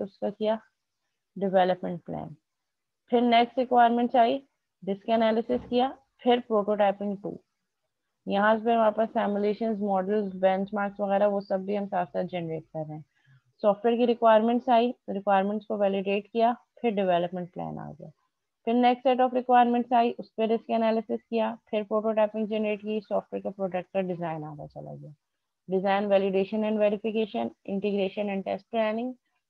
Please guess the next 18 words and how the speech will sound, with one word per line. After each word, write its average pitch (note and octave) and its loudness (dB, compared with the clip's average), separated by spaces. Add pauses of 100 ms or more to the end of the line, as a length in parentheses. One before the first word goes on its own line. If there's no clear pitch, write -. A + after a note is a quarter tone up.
फिर A3+ -2
next A3+ 0
set A#3 -2
of A#3+ -4
requirement। A3+ 0
इसी A#3+ -6
तरीके A3 -2
से A3+ -4
हमने G#3 -4
पूरे A3 -6
सॉफ्टवेयर F#3+ -6
को G#3+ -6
स्पाइरल F#3+ -4
में A3+ -2 (680)
कंप्लीट F3 0
कर D3+ -10
दिया। D#3+ -14 (520)
Develop, A3 6